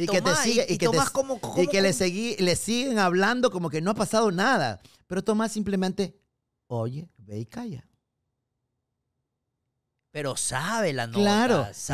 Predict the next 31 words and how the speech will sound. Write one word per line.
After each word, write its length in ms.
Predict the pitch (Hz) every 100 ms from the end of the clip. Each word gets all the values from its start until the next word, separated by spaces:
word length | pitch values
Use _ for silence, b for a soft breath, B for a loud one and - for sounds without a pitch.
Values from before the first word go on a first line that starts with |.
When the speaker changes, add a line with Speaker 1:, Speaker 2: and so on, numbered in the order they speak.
| 135
Speaker 1:
ya 140 | 147
Speaker 2:
sabe. 180 | 160 123
Speaker 1:
sabe 420 | 151 151 170 185
con 220 | - 123 107
quién 540 | - 120 127 143 160
está 300 | 117 - 110
tratando. 560 | 107 101 104 92 82 78 _ _ _ _ _ _ _ _ _ _ _ _ _ _ _
¿Mm? 180 | 123 175 214 _ _ _ _ _ _ _ _ _ _ _ _ _ -
Speaker 2:
Tomás 300 | 143 160 214
maneja 320 | 180 170 196
un 120 | 208
perfil 440 | 170 135 180 180
bajo, 320 | 147 151 117 107
¿no? 40 |
Speaker 1:
Exacto, 600 | 180 104 175 180 220 139
Speaker 2:
Es 80 | 104 - -
Speaker 1:
pero 280 | 156 147 135
Speaker 2:
bacán, 160 | 131 151
o 40 |
sea, 80 | 226
Speaker 1:
eso, 280 | 233 - 110
Speaker 2:
me 100 | 139
Speaker 1:
que 80 | 139
Speaker 2:
estoy, 140 | 127
me 60 | 139
hago 120 | -
el 80 | -
Speaker 1:
abusa, 40 |
Speaker 2:
cojudo, 400 | - - 226 285
Speaker 1:
ñaño, 180 | 190 170
Speaker 2:
ojo. 380 | 240 202 208